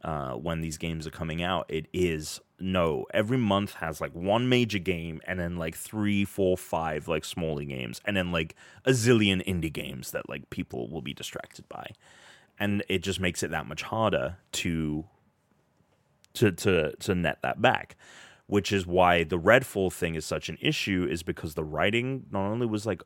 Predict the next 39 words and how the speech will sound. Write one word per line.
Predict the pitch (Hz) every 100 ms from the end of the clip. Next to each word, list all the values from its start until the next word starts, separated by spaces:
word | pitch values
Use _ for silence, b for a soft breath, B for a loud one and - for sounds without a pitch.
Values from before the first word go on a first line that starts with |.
| -
kind | 110
of | 120
on | 135
the | 139
wall | 117 156 190
for | -
that | - 98
game | 101 113
for | - 95
a |
long | 92 120 160 165
time, | - 196 170 107 107 b b b b b b
but | 85 87 113 107 - - - _ _ _ _ _ _ -
it, | -
<laughs> | -
the | - 117
story | - 127 117 107
of | 107
it | 104
got | 92 87
worse | 92 90 -
and | 95 95
worse | 123 113 - -
as | 82 85
it | 95
went | 85 85 -
on. | 143 110
Like, | 80 85 B B B B -
even | 147 135 127
with | 127 -
the | 117
low | 101 104
expectations | 104 - 104 87 131 180 - 110
I | 92
think | 107 98
most | 90 92 110 -
people | 107 - 80
had, | - 80 92 147 160 B B -
like, | 110 120 120